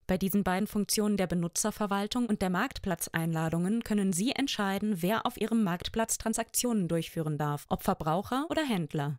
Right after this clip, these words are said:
Diese Funktionen sind hauptsächlich für einen privaten Marktplatz gedacht, bei dem der Administrator den Eintritt von Verkäufern und Käufern in den Marktplatz einschränken würde.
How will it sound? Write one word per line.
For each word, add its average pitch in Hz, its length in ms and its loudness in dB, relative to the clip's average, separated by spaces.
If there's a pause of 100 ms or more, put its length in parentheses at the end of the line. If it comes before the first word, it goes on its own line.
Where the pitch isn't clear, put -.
Diese 294 200 4
Funktionen 262 680 0
sind 190 260 -2
hauptsächlich 262 640 -2
für - 140 -2
einen 196 160 0
privaten 180 520 0
Marktplatz 196 540 -2
gedacht, 170 420 -2
bei 196 80 0
dem 208 200 2
der 208 120 0
Administrator 190 760 0
den - 180 -2
Eintritt 190 460 -2
von 170 120 0
Verkäufern 220 640 0
und - 180 -4
Käufern 208 440 -2
in - 120 0
den 185 140 2
Marktplatz 170 520 -2
einschränken 165 680 -2
würde. 147 320 0